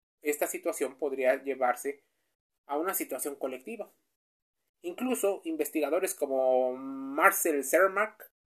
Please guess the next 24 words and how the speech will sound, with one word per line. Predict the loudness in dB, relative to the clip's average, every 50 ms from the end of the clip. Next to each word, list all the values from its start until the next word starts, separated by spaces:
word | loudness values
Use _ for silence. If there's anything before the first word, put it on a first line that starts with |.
| _ _
o | -2 0 2 2 2 2 2 2 0 0 -2 -4 -4 -4
James | -4 -4 -4
Lacan, | -4 -4 -2 -2 -2 -2 -6 _ _ _ _ _ _ _ _ _ _ _ _ _ _
quienes, | 2 2 2 4 4 4 2 2 0 -2 _ _ -10
tomando | -6 -2 -2 0 0 0
en | -2 0
cuenta | 2 0 0 2 2 0
el | 0 0
inconsciente, | -6 -8 -4 -4 -4 -4 -4 -4 -4 -4 -4 -2 -2 -2 -2 -4 -10 _ _ -16
relacionan | -12 -8 -2 0 0 2 2 2 0 0 -2 -2 -2 -4 -8 -10 -10
con | -4 -4 -4 -4 -4 -8 -12 -12 -12 -8 -4
lo | -4 -2
social, | -2 -2 -4 -2 0 0 0 0
incluso | -4 -8 -8 -8 -8 -8 -8
hasta | -12 -12 -14
con | -14 -10 -10 -8 -8
lo | -8 -8 -4
político, | -4 -4 -2 -4 -6 -6 -12 -14 -14 _ _ _ _ _ _ _ _ _ _ _ _ _ _ _ _ _ _ _ _ _ _ _ _ _ _ _ _ _ _ _ -6
relacionándose | -2 0 2 2 2 2 2 0 0 0 2 2 4 4 2
incluso | 2 -2 -6 -4 -4 -2 -2 0 2 2 2 2 0 -2 _ _ -12
con | -10 -8 -6
ideologías | -4 -2 -2 -2 0 0 -2 -4 -6 -8 -6 0 4 4 4 4 2 -4 -6 -6 -8 _ _ _ _ _ _ _ _ _ _ _ _ _ _ _ _ _ _ _ _ _ _ _ _ _ _ _ _ _ _ _ _ _ _ _ -18
en | -16 -16 -14 -6
todos | -2 -2 -2 0 -2 -8 -10 -10 -16